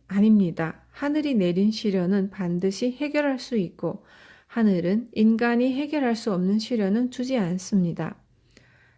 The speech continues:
자신이 잘못된 생각을 하고 있으면 시련에 시달리지만 그 생각을 바꾸면 어떠한 어려움도 해결되며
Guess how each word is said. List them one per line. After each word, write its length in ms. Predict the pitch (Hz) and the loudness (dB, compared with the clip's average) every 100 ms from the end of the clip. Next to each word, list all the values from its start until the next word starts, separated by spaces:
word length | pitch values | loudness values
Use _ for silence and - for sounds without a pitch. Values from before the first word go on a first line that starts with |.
| _ - | _ -6
자신이 400 | 240 240 233 208 | -4 0 2 2
잘못된 680 | 208 190 202 294 294 285 269 | 2 2 2 0 -2 -2 -2
생각을 520 | 262 233 220 196 202 | 0 0 0 0 0
하고 300 | 208 202 202 | -2 0 0
있으면 500 | 185 - 180 175 175 | -2 -2 -2 0 -2
시련에 480 | 196 285 285 254 233 | -4 -2 0 0 0
시달리지만 1700 | - 214 220 202 202 - - - - - 190 185 185 175 190 254 302 - | -2 0 0 2 -2 -6 -20 -20 -12 -2 -2 -2 -2 0 0 -2 -6 -8
그 120 | 247 | -6
생각을 500 | 254 294 285 269 269 | -4 -2 -2 0 -2
바꾸면 640 | 220 165 - 180 180 165 | -4 -8 -4 -2 0 -2
어떠한 520 | - 190 - 269 254 233 | -6 -8 -2 0 0 0
어려움도 640 | 180 180 180 170 165 220 | -2 0 -2 -2 -2 -4
해결되며 1000 | 254 277 285 277 196 170 156 160 214 269 | -4 -4 -2 -2 -4 -4 -2 -2 -4 -6